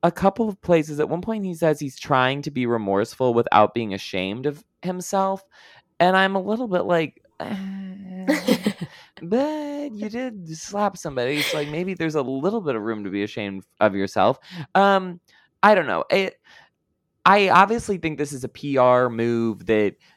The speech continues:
Speaker 1: they have to do at some point because Will Smith has various projects that were already lined up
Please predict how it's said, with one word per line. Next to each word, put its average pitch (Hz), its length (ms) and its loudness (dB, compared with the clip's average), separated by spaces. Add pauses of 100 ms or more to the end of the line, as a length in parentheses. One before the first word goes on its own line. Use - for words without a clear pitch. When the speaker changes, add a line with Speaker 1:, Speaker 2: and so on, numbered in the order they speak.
Speaker 1:
they 120 220 2
have 123 460 0
to 131 120 -8
do 113 220 0
at 101 120 -2
some 120 260 0
point 113 400 -4
because 107 480 -2
Will 113 180 2
Smith 110 300 -4
has 107 400 2
various 101 420 0
projects 107 800 2 (320)
that 107 160 -2
were 98 160 0
already 139 800 2
lined 135 420 0
up 127 320 4